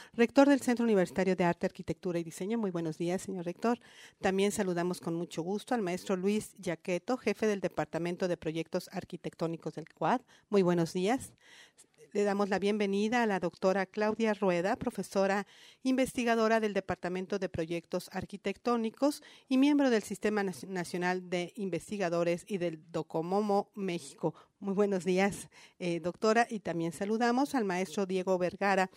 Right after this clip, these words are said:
profesor del Departamento de Proyectos Arquitectónicos del cuad. Muy buenos días a todos ustedes, muy buenos días a quienes nos hacen favor de ver por el canal de prensa de la Universidad de Guadalajara en redes sociales y en Facebook.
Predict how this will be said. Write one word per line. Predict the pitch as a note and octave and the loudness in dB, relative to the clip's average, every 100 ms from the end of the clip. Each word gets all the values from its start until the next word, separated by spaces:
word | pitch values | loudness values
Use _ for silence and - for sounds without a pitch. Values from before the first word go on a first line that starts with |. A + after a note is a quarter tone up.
| - - - | -20 -20 -4
profesor | B3 B3+ B3+ C4 | 0 2 4 4
del | B3 A#3+ | 2 0
Departamento | G#3 G#3 G3+ G3 G3 G3+ | 0 -2 -2 -2 -2 0
de | G3 | -2
Proyectos | F#3+ F#3 F3 - F#3 F3+ | -2 -4 -4 -2 -2 -2
Arquitectónicos | G3+ F#3+ A3 F3+ - D#3+ E3 - E3 - | -4 -6 -6 -8 -4 -4 -2 -2 -2 -2
del | E3+ | -6
cuad. | - - - _ - - - | -6 -12 -14 _ -20 -14 -2
Muy | G#3 | 4
buenos | G#3 G3+ | 4 4
días | G3+ G3 - | 4 2 2
a | F#3+ | -2
todos | - F#3+ - | -2 -4 -4
ustedes, | F3 - G3 B3+ B3+ | -8 -4 -2 -2 -2
muy | A#3+ | -2
buenos | G#3 G3+ F#3+ | 0 0 0
días | G3 G3 - | 0 -2 0
a | G3 | -4
quienes | G3+ G3+ | -2 -2
nos | G#3+ G#3 | -2 -2
hacen | B3 B3+ | -4 -4
favor | A3+ G#3 F#3 F3+ | -2 0 0 0
de | F#3 | 0
ver | G3 G3+ - - - - | 0 -2 -8 -20 -10 2
por | B3+ | 2
el | B3+ | 4
canal | B3+ B3 A#3+ | 2 4 2
de | A#3 | 2
prensa | A#3 A3+ A3+ A#3 | 4 4 4 2
de | A3 | 0
la | G#3 | 0
Universidad | F#3 F3+ E3+ G3 F#3+ | -2 -2 -4 -4 -4
de | |
Guadalajara | F#3 F3 E3 - F3+ F3+ F3 - | -2 -4 -4 -2 0 0 -2 -2
en | A3 | -2
redes | G3+ F3+ E3+ - | 2 0 0 -4
sociales | F#3 - F#3+ F3 F3+ - | -8 -2 0 0 -2 -2
y | F#3+ | -2
en | F#3+ | -2
Facebook. | - C3 - D3 | -4 -10 -10 -16